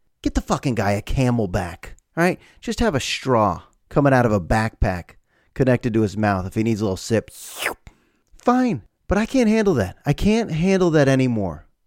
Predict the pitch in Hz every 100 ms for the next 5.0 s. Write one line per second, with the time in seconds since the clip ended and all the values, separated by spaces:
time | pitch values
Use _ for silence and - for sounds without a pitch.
0 | _ _ - - 294 240 233 226 208 -
1 | 165 170 131 117 92 - _ _ _ -
2 | 110 120 127 117 104 135 120 110 110 104
3 | 104 - 117 98 98 104 87 82 87 _
4 | 117 107 90 - 120 120 117 92 76